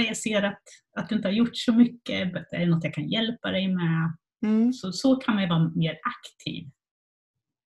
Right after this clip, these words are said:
Speaker 1: Mm.
Speaker 2: Just det. Hur, hur mycket tid skulle du säga att du lägger ner i veckan på din medlemsportal?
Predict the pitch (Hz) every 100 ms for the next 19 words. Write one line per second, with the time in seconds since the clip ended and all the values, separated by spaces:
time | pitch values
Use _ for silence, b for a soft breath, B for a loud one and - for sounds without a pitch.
0 | _ _ _ 190 196 208 233 - - 190
1 | _ B B B - 233 - 220 240 240
2 | 233 - 226 214 208 220 220 196 - 285
3 | 233 - 190 190 190 185 180 - 196 190
4 | 185 185 - 190 196 196 247 349 175 -
5 | 190 180 165 170 175 165 170 _ _ _
6 | _ _ _ - 180 175 175 170 - -
7 | - 180 185 -